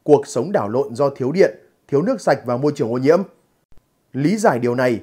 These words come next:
ông Khiêm cho biết, sông Bùi dài chín mươi mốt ki-lô-mét, bắt nguồn từ xã Lâm Sơn, huyện Lương Sơn, tỉnh Hòa Bình, chảy qua huyện Chương Mỹ, thành phố Hà Nội, cùng với sông Tích, hợp lưu vào sông Đáy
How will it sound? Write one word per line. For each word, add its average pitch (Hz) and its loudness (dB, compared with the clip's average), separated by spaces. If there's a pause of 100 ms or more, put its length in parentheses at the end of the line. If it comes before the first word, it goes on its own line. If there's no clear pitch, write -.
(200)
ông 160 0
Khiêm 160 -4
cho 151 -4
biết, 190 4 (380)
sông 220 0
Bùi 147 2
dài 127 0
chín 143 -6
mươi 180 -2
mốt 220 0
ki-lô-mét, 165 0 (420)
bắt - -2
nguồn 143 0
từ 131 -4
xã - -4
Lâm 185 -2
Sơn, 180 0 (300)
huyện 160 -2
Lương 170 -2
Sơn, 170 -4
tỉnh 123 -6
Hòa 113 -2
Bình, 131 2 (600)
chảy 156 6
qua 208 2
huyện 180 -2
Chương 170 -2
Mỹ, 185 -4
thành 147 -6
phố 156 -2
Hà 156 0
Nội, 147 4 (560)
cùng 156 0
với 147 4
sông 190 -4
Tích, 247 -4 (220)
hợp 156 0
lưu 180 -2
vào 151 2
sông 160 -6
Đáy 139 0